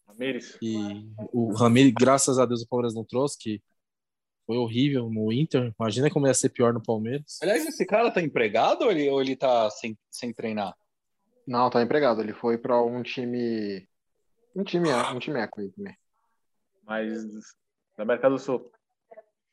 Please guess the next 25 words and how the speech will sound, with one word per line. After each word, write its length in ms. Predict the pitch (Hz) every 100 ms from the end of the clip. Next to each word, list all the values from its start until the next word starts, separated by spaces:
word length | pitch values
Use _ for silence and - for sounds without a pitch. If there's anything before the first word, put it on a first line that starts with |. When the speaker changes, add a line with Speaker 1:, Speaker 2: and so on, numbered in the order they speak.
| _ -
Speaker 4:
Isso, 280 | 139 131 117
da 60 |
América 280 | 110 117 127
do 80 | 143
Sul. 240 | - 208 - - _ _ 156
Speaker 2:
É, 180 | 147 98
Speaker 4:
Ou 140 | 160
não, 120 | 160
ou 0 |
Speaker 2:
otário. 220 | 147 165 156
Speaker 4:
não, 80 | 143
não 100 | 143
sei 140 | 156
se 80 | 165
era 120 | 156
dos 120 | 143
Estados 220 | 160 147
Unidos, 300 | 117 120 139
sei 80 | 165
lá. 200 | 143 107 _ _ _
É, 140 | - 160
foi 140 | 202
um 100 | 220
time 260 | 233 214 202
aí, 640 | 196 202 214 208 196 190